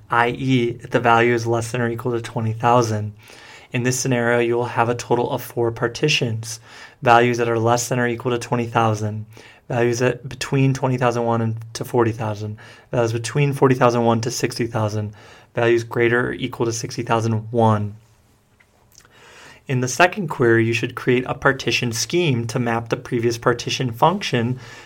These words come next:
to the existing file groups. You should configure the previously created partition function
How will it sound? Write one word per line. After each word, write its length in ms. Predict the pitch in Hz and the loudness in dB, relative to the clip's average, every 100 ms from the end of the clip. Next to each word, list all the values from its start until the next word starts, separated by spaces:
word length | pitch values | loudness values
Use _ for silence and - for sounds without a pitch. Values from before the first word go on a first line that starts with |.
| - - | -16 -6
to 240 | - 123 | 0 2
the 160 | 123 147 | 2 0
existing 500 | 139 120 110 127 117 | 0 -2 -2 -4 -4
file 360 | 123 127 143 | 0 4 4
groups. 440 | 120 113 107 - - - - - | 4 0 0 -6 -14 -16 -18 -8
You 60 | |
should 160 | - 135 | -4 -4
configure 560 | 156 147 147 123 131 139 | -2 -2 0 0 2 0
the 80 | |
previously 720 | 147 - 131 127 131 - 147 | -2 -4 -2 0 -2 -2 -2
created 460 | 147 - 143 131 131 | -2 -2 2 2 2
partition 560 | - 131 - 151 160 139 | 0 -2 -2 -6 -2 -2
function 560 | 131 120 113 123 123 | -2 -4 -2 -2 -2